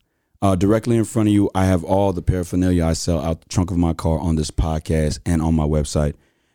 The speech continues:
And you can shop at still visionary dot com slash merch. It being Black History Month, um,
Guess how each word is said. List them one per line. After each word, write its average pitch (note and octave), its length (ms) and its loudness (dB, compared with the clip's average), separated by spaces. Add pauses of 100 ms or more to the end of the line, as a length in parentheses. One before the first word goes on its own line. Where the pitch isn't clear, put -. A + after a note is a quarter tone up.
And F2 120 2
you F2+ 100 2
can F2 100 0
shop F2 380 -2
at D#2+ 80 -8
still F#2 240 -2
visionary E2 480 2
dot D#2+ 260 -2
com D#2+ 220 0
slash D2+ 400 -2
merch. D#2 360 -2 (380)
It C#3+ 200 0
being A#2+ 300 0
Black A2 260 0
History G#2 380 0
Month, E2+ 460 0 (520)
um, D#2+ 720 0